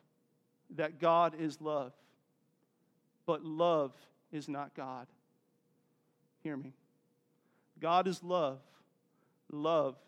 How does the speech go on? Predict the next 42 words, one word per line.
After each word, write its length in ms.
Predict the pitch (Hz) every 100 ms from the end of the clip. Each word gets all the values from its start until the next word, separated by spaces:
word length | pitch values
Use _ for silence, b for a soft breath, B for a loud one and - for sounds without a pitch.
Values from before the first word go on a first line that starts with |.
| _ _ _ _
is 160 | 147 139
not 240 | 143 -
God. 300 | 139 135 117 _ _ _ _ _ _ _ _ _
The 80 | 147
Beatles 420 | 151 180 170 -
famously 460 | 185 170 165 - 151
wrote 240 | 156 156
a 40 |
song 320 | 151 175 156 151
that 80 |
said, 160 | 143 160
"All 200 | 151 151
we 80 | 151
need 200 | 151 151
is 140 | 139
love, 300 | 143 147 147
love, 240 | 147 147 156
love." 320 | 160 139 139 _ _ _ _ _ _ b b b
And 100 | 151
friends, 320 | - 170 170 151
if 100 | 170
that 180 | 170
were 80 | 165
true, 320 | - - 156
then 160 | 151 147
the 200 | 143 135 _ _ _ _ _ _ _ _ 139
generation 560 | 156 160 160 160 160
in 80 | 147
the 80 | 147
sixties 420 | - 165 - 151
and 80 | 151
the 60 |
seventies 500 | 143 165 156 147 147
of 100 | 143 170
hippies 360 | 170 170 143
would 100 | 160
have 80 | 143
solved 320 | - 156 151
all 100 | 156
the 80 | 151
world's 280 | 147 147 -
problems. 640 | 185 165 147 135 131 -